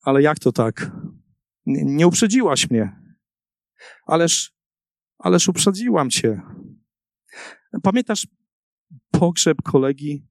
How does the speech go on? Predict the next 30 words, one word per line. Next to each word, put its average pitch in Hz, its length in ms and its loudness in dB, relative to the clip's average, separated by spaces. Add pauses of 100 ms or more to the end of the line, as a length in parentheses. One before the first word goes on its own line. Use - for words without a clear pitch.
(100)
w - 40 -20
którym 135 460 0
brałeś 143 400 2
udział 147 320 -2
całkiem 143 400 2
niedawno? 135 500 2 (1800)
To 208 100 4
był 202 100 -6
ten 269 140 0
moment, 254 280 -2
kiedy 202 200 2
tak 202 140 -4
naprawdę 202 420 2
zwiesiłeś 180 580 0
się - 160 -2
na 170 120 -2
chwilę, 160 500 0 (280)
przystanąłeś 196 760 2
na 170 140 2
moment 190 300 0
i 185 40 2
zacząłeś 185 480 0
zastanawiać 180 640 -2
się - 120 0
nad 175 160 -2
przemijalnością 165 800 0
życia, 147 540 2 (600)
ale 170 320 2 (240)
ta 170 140 2
chwila 214 500 -4